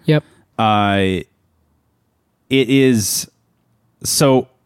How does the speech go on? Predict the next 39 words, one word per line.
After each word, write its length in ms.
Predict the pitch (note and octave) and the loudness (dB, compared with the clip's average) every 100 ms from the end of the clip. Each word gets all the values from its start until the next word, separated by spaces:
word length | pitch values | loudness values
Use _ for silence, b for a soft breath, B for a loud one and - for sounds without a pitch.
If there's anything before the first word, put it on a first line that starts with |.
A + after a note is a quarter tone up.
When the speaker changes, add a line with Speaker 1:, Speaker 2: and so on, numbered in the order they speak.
| - | -4
Speaker 2:
okay, 380 | C3+ G#2+ F2+ D#2+ | -2 0 -2 -4
it's 200 | A#2+ C#3+ | -4 2
on 120 | C#3+ | 2
the, 100 | C#3+ | 2
it's 180 | C3+ A#2 | 0 0
on 100 | D3 | 0
a 40 | D3+ | 0
subreddit. 680 | - C#3 A#2 G2+ F#2+ G2 - G#2 | 0 0 2 2 0 -2 -6 -4
Damn, 340 | A#2 A#2+ A#2 | 0 2 2
that's 280 | A2 A2 - | 2 0 -2
interesting. 760 | G#2+ F#2+ F#2+ - F2 F2 G2 - C#3+ | -2 0 -4 -6 -6 -4 -4 -6 -4
Speaker 1:
Damn. 800 | D#3+ - A3+ G3 - D#3 A#2+ G2+ F2 B B B - | -4 0 0 2 0 0 0 -4 -10 B B B -8
Speaker 2:
Uh, 520 | A#2 A#2 A#2 A#2 A2 A2 - | -2 0 0 0 -2 -4 -6
and 120 | B2 C3 | -2 2
it 80 | |
is 100 | E3 | 2
a 80 | F#3 | 2
video, 600 | D#3 D#3 A#2+ G#2 G#2+ D#3 - _ - | 2 2 4 4 2 0 -4 _ -10
a 40 | |
TikTok, 840 | - D#3 - - C3 A2 B2 - - _ _ b b b - | -4 -6 -6 -4 -2 -2 -6 -14 -16 _ _ b b b -2
of 500 | B2+ C3 B2 A#2 - _ _ _ _ _ _ _ - | 0 2 0 -4 -14 _ _ _ _ _ _ _ -2
what 140 | B2+ | -2
appears 300 | B2+ F3+ G#3 | 2 2 2
to 100 | D#3+ | 0
be 360 | C#3 C#3 C3+ - _ - | 2 2 2 -2 _ 0
a 60 | B2 | 2
man 320 | C#3 F#3 G3+ | 4 4 2
chainsawed 840 | - E3 G3+ G3 - D#3+ D#3+ D3+ - - | 2 2 4 2 2 2 2 0 -6 -2
into 380 | C#3 C#3+ D#3+ C3 | 2 2 4 0
a 60 | |
tree, 440 | G#2+ - G2 F2 F#2+ _ _ _ _ _ _ _ _ - - | 0 -2 -2 -2 -6 _ _ _ _ _ _ _ _ -16 -6
kind 140 | C3 | -2
of 60 | A#2 | 0
a 40 | |
wedge 340 | G#2 A2 A2+ G#2+ | 2 0 0 -4
shape 380 | - F#2 F#2 - | -4 -4 -4 -4
into 160 | G2 | -2
this 160 | F#2 F2+ | -2 -6
tree. 420 | - G#2 A2+ C#3 | -4 -2 -2 -4